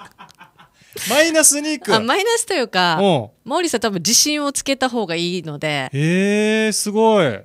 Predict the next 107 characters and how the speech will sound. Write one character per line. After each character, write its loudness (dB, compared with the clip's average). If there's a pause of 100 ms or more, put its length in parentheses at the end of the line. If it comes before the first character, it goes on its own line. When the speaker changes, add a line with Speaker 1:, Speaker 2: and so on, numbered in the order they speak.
Speaker 2:
あ 0
の、 2
本 -2
当 0
自 -4
信 -4
持 0
っ -2
て -2
頑 -2
張 0
っ -4
て -6
ね、 -2
あ 0
な 0
た -6
こ -6
ん -4
な -4
と -8
こ -6
ろ -4
が -4
い -2
い -8
と -8
こ -6
ろ -4
だ -6
よ、 -4
い -6
い -10
と -10
こ -8
ろ -4
だ -2
よ -2
と -8
か -2
っ -4
て -6
言 -4
っ -20
て -10
あ -4
げ -10
て、 -12 (200)
Speaker 1:
う 4
ん。 6
Speaker 2:
さ 2
ら -2
に -10
こ -10
う -10
な -8
る -8
と -10
良 -6
く -10
な -6
る -6
ん -6
じ -8
ゃ -6
な -4
い？ -8
と -6
か -2
っ -2
て -8
言 -8
い -6
ま -10
す -18
ね、 -12
多 -16
分。 -18 (160)
Speaker 1:
あ、 0
じ -2
ゃ 4
あ 0
も 2
う -4
お -4
だ 0
て -2
て、 -2
お 0
だ 2
て -2
て 0
だ。 0
Speaker 2:
い -12
や、 -10
お -8
だ -6
て -2 (200)
て -2
る -2
と -6
い -2
う -4
か、 -4
本 -4
当 -4
に、 -8